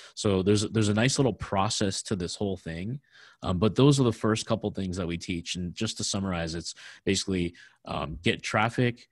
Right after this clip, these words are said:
practice your sales skills, have a core offer, and just be laser focused and withstand the course,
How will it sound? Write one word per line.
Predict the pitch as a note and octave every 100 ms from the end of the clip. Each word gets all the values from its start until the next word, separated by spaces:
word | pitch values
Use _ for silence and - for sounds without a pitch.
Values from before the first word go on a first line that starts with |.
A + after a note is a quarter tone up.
| _ _ _ _ -
practice | G2+ - G#2+ -
your | F#2
sales | - G#2 G#2
skills, | - A2 G#2 G2+ -
have | - F#2+
a | F#2
core | - F#2
offer, | F#2+ G2+ A2+ G#2 G2+ - - -
and | F#2
just | G2+ - F2+
be | A#2 A#2 A#2+
laser | G2 G2+ A2+ A2
focused | G2+ F#2+ G2 A#2+ C#3 - -
and | G2+ G#2
withstand | A#2 A2+ - G#2 G2
the |
course, | E2 F#2 C#2 -